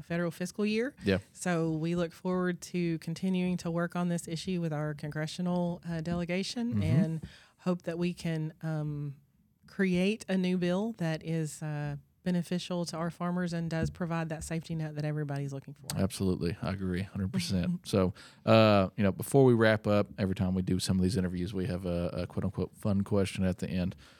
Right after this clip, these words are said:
Speaker 2: Uh, so you grew up on a farm, right?
Speaker 1: Mm-hmm. I
Speaker 2: Uh,
Speaker 1: did.
Speaker 2: uh, outside of Weiner,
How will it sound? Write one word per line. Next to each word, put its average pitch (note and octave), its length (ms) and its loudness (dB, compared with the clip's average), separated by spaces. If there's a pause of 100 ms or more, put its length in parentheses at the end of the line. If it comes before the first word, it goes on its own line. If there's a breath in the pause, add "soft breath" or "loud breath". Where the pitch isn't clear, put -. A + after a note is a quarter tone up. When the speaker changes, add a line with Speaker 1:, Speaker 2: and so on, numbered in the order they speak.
(220 soft breath)
Speaker 2:
Uh, F#2+ 280 6
so F#2+ 540 4
you A2+ 220 8
grew B2+ 180 8
up B2 140 4
on C#3+ 60 2
a E3 40 -2
farm, F2+ 500 0
right? G#2 300 2
Speaker 1:
Mm-hmm. G#3 300 0
I - 60 4
Speaker 2:
Uh, F#2 60 6
Speaker 1:
did. F#2+ 380 4
Speaker 2:
uh, F#2 100 0
outside G2+ 240 2
of F#2+ 60 4
Weiner, A#2 380 4